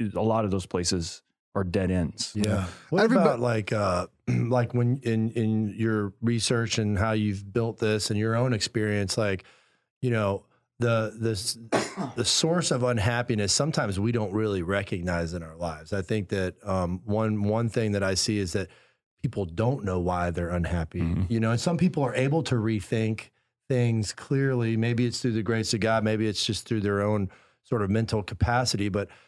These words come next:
Speaker 2: you know, what, what are you, h-, how, how do you, like, look at people who are unhappy and say, "You're confu-, you're, they're,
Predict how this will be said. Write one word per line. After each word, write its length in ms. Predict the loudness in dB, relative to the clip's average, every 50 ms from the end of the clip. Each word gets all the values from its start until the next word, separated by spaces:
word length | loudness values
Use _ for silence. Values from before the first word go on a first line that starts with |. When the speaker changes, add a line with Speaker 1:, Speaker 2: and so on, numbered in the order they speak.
| _ _ _ _ -6
Speaker 2:
you 80 | -2 0
know, 360 | 2 2 2 0 0 -2 -6 _ -4
what, 300 | -2 0 0 -2 -4 -6
what 260 | -4 0 0 2 2
are 40 | 2
you, 280 | 2 2 2 0 0 0
h-, 140 | 0 -2 -2 -2 -2
how, 260 | -2 -2 0 -2 -4 -4
how 160 | -2 -2 0 0
do 80 | 0
you, 260 | 2 2 2 2 2
like, 300 | 2 2 2 0 0 -2 -2
look 220 | -2 -2 0 0 -2
at 100 | -4 -2
people 300 | -2 -4 -2 0 0 0
who 80 | 0
are 140 | 0 0 0
unhappy 480 | 0 0 0 0 0 0 -2 -2 -2 -2
and 100 | -2 0
say, 260 | 0 0 0 0 0
"You're 280 | -2 -2 -2 -2 -2
confu-, 420 | -2 -2 -4 -4 -4 -2 -4 -4 -2 0
you're, 180 | -2 -2 0
they're, 220 | 0 -2 -2 -2